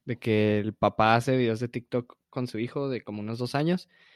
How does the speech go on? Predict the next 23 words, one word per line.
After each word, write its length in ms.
y 100
que 140
de 80
repente 340
el 100
hijo 200
se 80
empieza 340
a 60
portar 300
bien 140
raro. 240
Haz 100
de 80
cuenta 200
que 140
la 140
casa 340
es 80
de 100
dos 180
pisos, 420
güey. 200